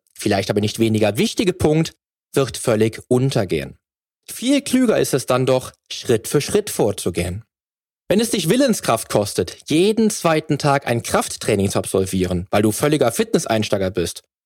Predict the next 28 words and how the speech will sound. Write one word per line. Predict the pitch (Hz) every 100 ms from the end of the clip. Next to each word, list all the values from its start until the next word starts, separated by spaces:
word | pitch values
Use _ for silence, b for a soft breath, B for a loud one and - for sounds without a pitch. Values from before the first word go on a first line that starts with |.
| _ -
und | 156 156
wenn | 208
es | 208
dich | 170 -
ebenso | 233 277 214 165
viel | - 151 131
Willenskraft | 151 151 147 - 127 -
kostet, | - 135 - 120
früher | - 160 123
schlafen | - 143 220 277 185
zu | - 139
gehen, | 107 95 95 _ _ _
weil | - 117
du | 110
eine | 113
echte | - 117 117
Nachteule | 110 226 - 139 139 131
bist, | 139 143 - _ _ -
dann | 139
wird | 170 -
beides | 170 202 269 -
zugleich | - 175 175 240 - -
angehen | 226 254 196 185
zu | - 156
wollen, | 151 160 156 _ _ _
eher | - 110 120 131 _
schwer | - - 104 95 82 78
werden. | 78 82